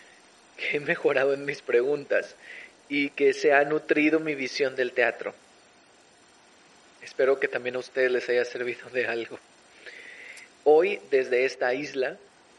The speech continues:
desde este espacio que se ha construido a partir de otras, otros, otres, y claro, de ustedes que están escuchando,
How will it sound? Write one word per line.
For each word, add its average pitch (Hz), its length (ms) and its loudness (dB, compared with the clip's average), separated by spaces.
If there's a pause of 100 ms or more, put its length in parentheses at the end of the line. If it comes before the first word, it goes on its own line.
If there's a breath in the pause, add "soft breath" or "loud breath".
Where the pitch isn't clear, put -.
(120)
desde 127 320 2
este 131 200 -4
espacio 135 600 0
que 131 80 -2
se - 120 -4
ha 120 100 0
construido 127 640 0
a 131 100 0
partir 120 560 -4
de 110 100 4
otras, 127 580 2 (140)
otros, 131 540 0 (560 loud breath)
otres, 127 560 0 (340)
y 117 80 -16
claro, 123 340 2 (300)
de 113 80 -6
ustedes 127 540 2 (440)
que 110 60 -10
están 113 180 -10
escuchando, 151 600 -2